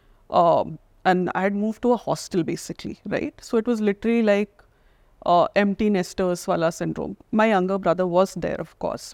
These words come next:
but then for me to be away from my mom, it was very, very hard on her. So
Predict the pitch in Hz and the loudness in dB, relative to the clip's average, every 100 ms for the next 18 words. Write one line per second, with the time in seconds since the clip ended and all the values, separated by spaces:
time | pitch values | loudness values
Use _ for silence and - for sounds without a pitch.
0 | 185 175 185 180 196 - _ _ _ _ | -2 0 0 0 -2 -8 _ _ _ _
1 | _ - 185 180 180 190 208 214 214 202 | _ 0 4 4 4 2 0 0 0 0
2 | 214 185 185 185 190 185 180 185 262 254 | 2 2 0 0 0 0 0 -2 -2 0
3 | 220 185 175 190 190 196 175 - - 160 | 0 2 2 2 0 -2 -2 -4 -4 -6
4 | 175 - - _ _ _ _ _ _ - | -8 -10 -14 _ _ _ _ _ _ -14
5 | - 196 196 190 | -2 2 2 2